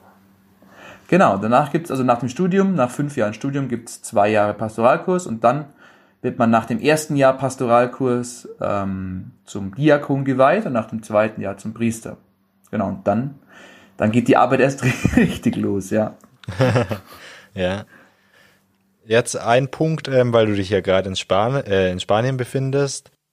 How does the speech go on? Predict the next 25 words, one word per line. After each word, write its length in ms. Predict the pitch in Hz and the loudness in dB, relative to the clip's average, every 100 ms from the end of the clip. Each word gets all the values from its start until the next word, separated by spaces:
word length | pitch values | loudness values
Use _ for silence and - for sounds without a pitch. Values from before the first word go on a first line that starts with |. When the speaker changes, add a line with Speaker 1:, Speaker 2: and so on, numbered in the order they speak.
| _ _ _ | _ _ _
Speaker 2:
Soweit 380 | - 120 117 143 | -4 2 2 2
ich 120 | 135 | 0
weiß, 400 | 110 131 165 - | 2 4 2 0
kannst 240 | 151 143 139 | 0 0 -2
du 40 | |
kein 200 | 139 139 | -2 -2
Spanisch, 480 | - 151 143 87 - | 2 2 2 -2 -2
gell? 340 | 95 127 165 - - | 0 2 -2 -10 -12
Du 80 | - | -2
kannst 280 | 123 131 | -2 0
aber 160 | 120 113 | -2 2
dafür 300 | 117 - 113 | 2 2 0
Hebräisch, 680 | 107 110 110 123 151 - - | 0 -2 0 2 2 -2 -6
Griechisch 540 | 139 147 151 143 - | -6 -2 0 0 0
und 160 | 123 110 | -4 0
Latein. 460 | 107 - 117 139 - - - - | 0 2 2 2 0 -2 -4 -4
Speaker 1:
<laughs> 400 | - _ _ - | -6 _ _ -14
Speaker 2:
Ist 100 | 110 | -6
auch 220 | 120 143 | -2 -4
doof, 380 | - 104 92 - | -2 -4 -2 -4
oder? 280 | 95 131 185 | 0 2 4
Jetzt. 360 | 123 104 - 147 165 123 | 4 2 -2 -2 0 -2
<laughs> 240 | 117 - - | -6 -10 0
Speaker 1:
Ja, 380 | 147 147 107 - - | 4 4 0 -4 0
also, 380 | 151 143 123 | 2 2 -2